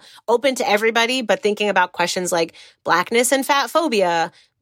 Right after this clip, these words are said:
Blackness and climate change, Blackness and ableism, right? And, uh, what I'm thinking about for this lecture series is I want to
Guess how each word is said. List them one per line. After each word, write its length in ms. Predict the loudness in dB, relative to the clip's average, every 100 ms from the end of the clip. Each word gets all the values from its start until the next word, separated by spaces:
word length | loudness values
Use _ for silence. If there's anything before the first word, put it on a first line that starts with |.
| -4
Blackness 500 | 0 0 0 0 0
and 120 | -2
climate 400 | 0 0 0 0
change, 600 | -2 -2 -2 -2 -4 -6
Blackness 560 | 0 0 0 -2 0 0
and 100 | -2
ableism, 840 | 0 0 2 2 0 -2 -4 0
right? 300 | 2 2 0
And, 460 | 0 2 2 0 -4 -16 -20 -10 0
uh, 240 | 2 2
what 320 | -2 0 2
I'm 120 | 2
thinking 280 | 2 2 4
about 200 | 4 2
for 120 | 0
this 180 | -2 0
lecture 300 | 0 0 -2
series 480 | -2 0 0 0 0
is 180 | -2 -2
I 180 | 0 2
want 360 | 4 2 0 -2
to 440 | 0 2 0